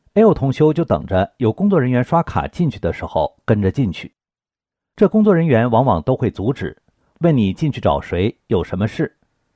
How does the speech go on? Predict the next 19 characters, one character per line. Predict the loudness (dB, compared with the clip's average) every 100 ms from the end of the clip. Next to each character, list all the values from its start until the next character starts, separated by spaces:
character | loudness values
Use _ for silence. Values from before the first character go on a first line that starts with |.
| _ _ _ 2
L | 2
同 | 2 -2
修 | -4
就 | -4 -4
说， | -2 -4 -4 _ _ _ _
在 | 2
某 | 4 4
监 | 2 0
区 | 0
会 | 0 0
见 | 2 0
受 | 2 0
阻， | -2 -6 -16 -20 _ -2
找 | 0 2
住 | 0 -4
检 | -2 -4
或 | -4 -4
领 | -4 -4
导。 | -6